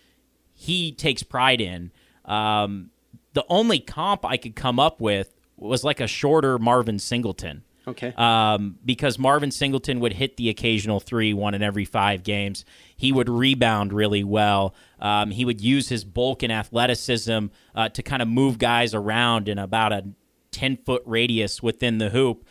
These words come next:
Speaker 1: And he's just kinda a little crafty, uh, when he gets near the basket, in a sense of just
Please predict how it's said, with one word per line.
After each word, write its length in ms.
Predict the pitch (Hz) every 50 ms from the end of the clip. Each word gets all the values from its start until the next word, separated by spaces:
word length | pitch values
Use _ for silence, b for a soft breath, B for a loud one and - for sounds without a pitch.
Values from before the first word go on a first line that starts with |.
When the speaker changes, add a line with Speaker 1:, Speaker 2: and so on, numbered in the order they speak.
| b b b b
Speaker 1:
And 140 | - 143 160
he's 80 | 165
just 220 | - 226 233 - -
kinda 280 | - 247 208 220 240
a 20 | 185
little 300 | 165 185 196 214 233 214
crafty, 760 | - - - 185 190 208 233 220 - - 107 85 85 -
uh, 260 | - 117 117 110 113 113
when 140 | 123 127
he 60 | 131 127
gets 280 | 127 143 139 - -
near 180 | 139 135 139 139
the 80 | 123
basket, 560 | 113 110 117 123 139 151 - - - 101 98 98
in 80 | 101
a 60 | 104
sense 320 | 104 - - 127 120 - -
of 80 | 113
just 260 | 101 117 123 - -